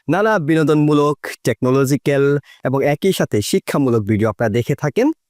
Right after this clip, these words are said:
সম্প্রতি তারা আমেরিকা সফর করছেন, তাই আমরা স্টুডিওতে আমন্ত্রণ জানিয়েছি,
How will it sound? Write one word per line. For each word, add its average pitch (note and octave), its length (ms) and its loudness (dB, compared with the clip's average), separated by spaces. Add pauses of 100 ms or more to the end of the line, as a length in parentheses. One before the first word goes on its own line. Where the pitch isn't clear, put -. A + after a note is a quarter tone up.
(160)
সম্প্রতি D3 420 -2
তারা B2 240 0 (260)
আমেরিকা A#2+ 360 0
সফর C#3 320 -4
করছেন, E3+ 300 -2 (180)
তাই B2+ 180 0
আমরা A2+ 280 0
স্টুডিওতে G3 380 0
আমন্ত্রণ F#3+ 320 2
জানিয়েছি, G3 380 2